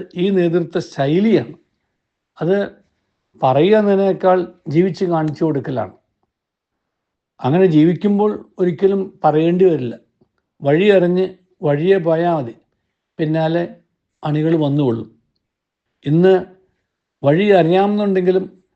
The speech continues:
വഴിയെ പോകാതെ വഴിയെക്കുറിച്ച് പ്രസംഗിക്കുന്ന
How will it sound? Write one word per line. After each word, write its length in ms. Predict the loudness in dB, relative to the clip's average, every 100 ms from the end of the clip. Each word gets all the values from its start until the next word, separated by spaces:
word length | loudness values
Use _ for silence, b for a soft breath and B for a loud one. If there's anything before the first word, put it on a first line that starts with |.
| _ _ _ -6
വഴിയെ 1000 | 0 2 2 0 -8 _ _ -2 4 4
പോകാതെ 840 | 2 0 0 2 2 2 2 0 -2 _ _ _ _ _ 0
വഴിയെക്കുറിച്ച് 600 | 0 2 0 0 -2 -4
പ്രസംഗിക്കുന്ന 880 | -6 -6 -2 -2 -2 -2 -4 -6